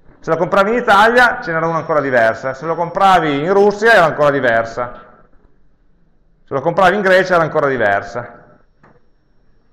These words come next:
Attenzione, riusando gli stessi numeri. Per cui quello che era il centotrentasei, il, il codice trenta, centotrentasei americano,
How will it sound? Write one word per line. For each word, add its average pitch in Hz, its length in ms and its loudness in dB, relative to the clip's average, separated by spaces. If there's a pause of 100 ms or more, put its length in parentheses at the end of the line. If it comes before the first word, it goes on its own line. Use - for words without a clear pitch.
(300)
Attenzione, 147 720 0
riusando 196 580 2
gli 165 80 0
stessi 170 320 0
numeri. 147 440 -2 (2000)
Per - 140 -4
cui 202 220 -2
quello 202 240 2
che 220 180 2
era 180 220 6
il 143 120 0
centotrentasei, 175 1600 0 (240)
il, 113 840 -2
il 98 80 -14
codice 170 240 -2
trenta, 175 560 -6
centotrentasei 175 760 -2
americano, 208 840 0